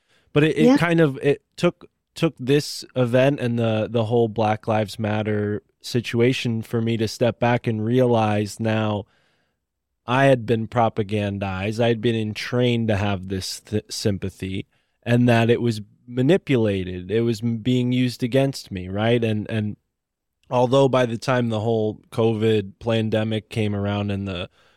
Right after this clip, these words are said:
Speaker 1: Black Lives Matter rally started, I was, you know, way past the point of being <laughs> susceptible to propaganda, I still have that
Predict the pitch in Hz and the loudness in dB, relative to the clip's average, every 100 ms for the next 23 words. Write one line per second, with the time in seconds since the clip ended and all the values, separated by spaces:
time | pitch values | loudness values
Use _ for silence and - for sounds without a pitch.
0 | _ _ - 117 113 120 120 110 - 127 | _ _ 0 2 2 2 2 0 -2 0
1 | 131 139 127 120 120 120 117 117 - - | 2 2 2 2 2 2 0 -4 -4 -2
2 | 110 107 107 107 107 107 98 - _ 95 | 0 2 0 0 -2 -4 -8 -14 _ -16
3 | 76 73 117 127 123 120 107 104 - 104 | -12 -4 2 2 2 0 -2 -2 -4 -4
4 | 120 113 104 95 - 120 117 110 110 - | 0 0 0 -4 -2 0 0 -2 -6 -4
5 | 131 110 131 120 - 113 110 104 - 107 | -4 0 0 0 -2 -2 0 -2 -2 -4
6 | 101 101 110 156 147 120 113 - _ _ | -4 -6 0 2 2 2 0 -2 _ _
7 | - 120 - - 143 135 127 123 113 123 | -2 -2 -2 0 4 4 4 0 -2 -2
8 | 117 107 107 101 101 | -2 -2 -2 -2 -4